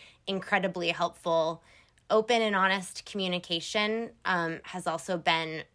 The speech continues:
something that's been really powerful in building trust. And sometimes it's delivering tough messages. Sometimes it's delivering encouragement.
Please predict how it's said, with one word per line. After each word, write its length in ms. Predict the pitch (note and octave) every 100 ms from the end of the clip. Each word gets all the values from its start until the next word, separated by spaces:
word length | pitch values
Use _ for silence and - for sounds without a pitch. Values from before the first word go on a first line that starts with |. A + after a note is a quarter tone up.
| -
something 440 | - F3+ E3+ F#3
that's 240 | E3+ E3 -
been 160 | E3
really 240 | E3 E3 D#3+
powerful 540 | - D#3 E3 E3 E3+
in 140 | D#3+
building 400 | D#3+ D#3+ D#3 F3
trust. 360 | F#3 E3+ F#3 -
And 160 | F3+ F3
sometimes 420 | E3+ E3 E3+ D#3+
it's 140 | -
delivering 520 | - E3+ E3 E3+ E3
tough 260 | E3 F3 -
messages. 480 | F3 - F3+ F3 E3+
Sometimes 320 | E3 E3+ D#3+
it's 180 | D#3 -
delivering 500 | F#3 E3 D#3 E3+ E3
encouragement. 800 | D#3 - E3+ F3 F3+ A#3 B3